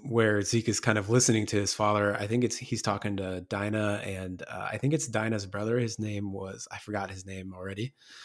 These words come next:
Um, but then he notices them listening to the conversation, puts even more pressure on him, saying that, like, "You need to do this," and all this stuff like that, and just kind of just being this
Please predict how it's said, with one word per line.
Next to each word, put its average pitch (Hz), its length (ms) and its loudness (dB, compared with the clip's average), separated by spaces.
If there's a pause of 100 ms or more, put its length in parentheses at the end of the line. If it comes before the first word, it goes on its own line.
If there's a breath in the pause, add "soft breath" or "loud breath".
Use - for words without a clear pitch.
(460 loud breath)
Um, 101 520 4 (240)
but 113 340 4
then 120 180 6
he 107 360 4
notices 120 340 4
them 107 420 2 (120)
listening 120 260 4
to 110 60 4
the 110 40 -2
conversation, 107 720 0 (440 loud breath)
puts 147 200 8
even 127 200 6
more 120 300 6
pressure 110 360 2
on 104 140 0
him, 101 120 0
saying 107 300 0
that, 104 140 -4
like, - 200 -10
"You 117 120 2
need 120 240 4
to 110 40 -6
do 110 220 2
this," 110 400 2
and 95 300 -6 (540)
all 110 180 4
this 104 160 0
stuff - 260 0
like 95 180 -2
that, 110 380 6
and 98 360 -6 (180)
just - 440 -2
kind 143 240 0
of 107 320 0 (880)
just 117 340 -2
being 123 560 6
this - 360 0